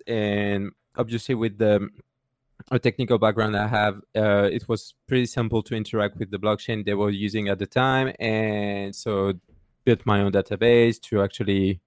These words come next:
get, like, uh, the data I wanted, and started to build a website to actually see that, this data more, uh, efficiently. And in June twenty twenty,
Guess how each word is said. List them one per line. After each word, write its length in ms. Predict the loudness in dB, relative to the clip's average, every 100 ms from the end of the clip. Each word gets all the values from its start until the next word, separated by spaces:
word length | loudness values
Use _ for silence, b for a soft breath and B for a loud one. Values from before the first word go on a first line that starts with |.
| -2
get, 320 | 0 0 -6
like, 440 | -2 0 0 -2 _ _ -6
uh, 640 | 0 2 2 2 2 0
the 140 | -2 2
data 260 | 2 4
I 140 | 2 4
wanted, 500 | 2 0 0 -2 -6 _ _ -6
and 720 | -2 -2 -2 -2 -4 -6 -10 _ _ _ _ _ _
started 360 | -2 2 4 4
to 80 | 2
build 300 | 4 6 6
a 40 |
website 680 | 6 4 4 4 2 2 -4
to 100 | 0
actually 960 | 0 0 -2 0 0 0 0 -4 -6 -10 _ _
see 300 | -16 -8 -4 0
that, 320 | 0 0 -4
this 200 | -8 -4
data 520 | -4 -2 0 2 2
more, 500 | 0 0 0 0 -2
uh, 140 | -2 -2
efficiently. 800 | -2 -2 -4 -4 -2 -2 -2 -6
And 720 | -8 -4 -2 -2 -4 -6 -10 -14 _ -6
in 240 | -2 -2
June 260 | 2 2 2
twenty 360 | 0 0 0
twenty, 640 | -4 -6 -4 -2 -4 -6